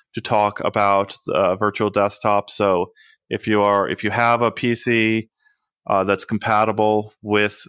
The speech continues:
V R, it's, it's strong enough. Go check out our story, or our video where we interviewed Guy, uh, the creator of Virtual Desktop. That's obviously available in the store version of the,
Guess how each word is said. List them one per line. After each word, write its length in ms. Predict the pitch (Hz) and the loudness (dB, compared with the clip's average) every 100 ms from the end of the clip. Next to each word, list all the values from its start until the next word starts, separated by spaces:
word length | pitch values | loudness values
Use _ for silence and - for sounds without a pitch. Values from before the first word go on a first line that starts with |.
| - | -14
V 260 | 98 107 | -4 0
R, 420 | 107 104 104 104 95 | 2 2 2 0 -4
it's, 160 | - | -6
it's 160 | 98 - | -8 -8
strong 360 | - 107 104 | -2 2 2
enough. 380 | 104 101 107 - _ _ _ _ _ _ | 2 2 0 -6 _ _ _ _ _ _
Go 120 | 110 110 | -2 0
check 260 | - 110 | 0 0
out 140 | 113 110 | 2 2
our 140 | 107 | 0
story, 500 | - 113 107 107 107 | -2 0 2 2 0
or 140 | - 95 | 0 0
our 200 | 87 98 | 0 0
video 440 | 104 107 107 104 | 0 2 2 2
where 200 | 101 98 | 2 2
we 260 | 98 98 101 | 0 0 -2
interviewed 520 | 101 101 104 101 98 - | -2 -2 -2 -2 -2 -4
Guy, 440 | 104 104 104 104 - - _ - | -2 0 0 -4 -8 -20 _ -4
uh, 140 | 92 | -4
the 80 | 90 | -2
creator 500 | - 113 107 107 104 | -2 -2 0 2 2
of 160 | 101 - | 0 0
Virtual 320 | 107 110 107 | -2 0 -2
Desktop. 640 | 98 98 98 - 98 98 - | 0 0 -2 -2 0 0 -2
That's 180 | 95 101 | -2 0
obviously 400 | 98 98 - 101 | 0 0 0 -2
available 580 | 95 104 107 107 110 | 2 2 2 2 0
in 160 | 101 98 | 0 -2
the 140 | 95 | -2
store 460 | - - 120 113 117 | -4 -2 0 2 2
version 680 | 113 107 110 117 110 113 117 - | 2 2 0 -2 -2 -4 -6 -2
of 360 | 110 110 110 113 - _ _ _ _ _ _ - 113 | 0 2 -2 -6 -18 _ _ _ _ _ _ -20 -2
the, 560 | 113 113 110 107 113 | 2 2 2 0 -2